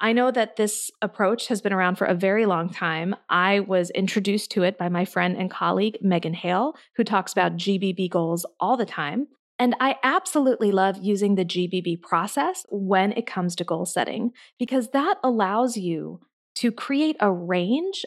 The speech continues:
of what your ideal outcomes would look like. So for the most recent launch of the Coach with Clarity Collective, I set G B B goals around enrollment. I knew that if a certain number of people enrolled,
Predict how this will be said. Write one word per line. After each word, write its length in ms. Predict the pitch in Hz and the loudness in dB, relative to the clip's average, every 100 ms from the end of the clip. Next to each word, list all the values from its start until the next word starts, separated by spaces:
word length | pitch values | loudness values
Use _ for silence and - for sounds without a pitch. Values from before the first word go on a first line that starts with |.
| - | -2
of 220 | 202 196 | 2 2
what 420 | 190 190 214 254 220 | 0 0 2 2 2
your 340 | 220 208 - | 0 0 0
ideal 440 | 190 190 190 185 - | 0 0 0 -2 -2
outcomes 600 | 175 175 - 165 170 - | -4 -6 -6 -4 -4 -6
would 160 | 165 147 | -8 -8
look 120 | - | -8
like. 320 | - 80 - - _ _ _ | -6 -6 -8 -20 _ _ _
So 160 | - 285 | 0 2
for 120 | 311 | 6
the 100 | 285 | 6
most 380 | 277 302 403 285 | 6 6 2 2
recent 360 | 247 240 226 | 2 2 0
launch 360 | 185 180 202 - - | 0 0 0 -2 -2
of 180 | 190 | 0
the 80 | 190 | -2
Coach 260 | 180 190 - | -4 -4 -6
with 120 | 180 | -4
Clarity 300 | - 175 170 | 0 0 0
Collective, 640 | - 165 151 - 247 294 - - _ _ | -2 -2 -2 -2 -4 -4 -10 -20 _ _
I 200 | 226 302 | 2 2
set 320 | 427 - 285 190 | 2 0 0 0
G 260 | 214 220 | -2 0
B 260 | 208 208 190 | 0 0 0
B 260 | 185 185 | 2 0
goals 380 | 190 208 214 214 - | 4 2 4 0 0
around 500 | 208 196 180 180 175 - | 0 2 4 2 -2 -4
enrollment. 720 | 185 175 175 170 - - - - _ _ _ _ | 0 2 2 0 -2 -6 -10 -16 _ _ _ _
I 200 | 214 254 | 2 2
knew 340 | 320 269 240 240 | 2 4 4 2
that 280 | 196 180 - | 0 0 -4
if 160 | 185 | -6
a 60 | 170 | -6
certain 420 | - 233 - 311 | -2 0 0 2
number 280 | 302 285 285 | 2 2 2
of 180 | 233 - | 0 -2
people 300 | 233 220 208 | -2 0 0
enrolled, 640 | 196 180 175 170 233 330 | 0 0 0 -2 -4 -6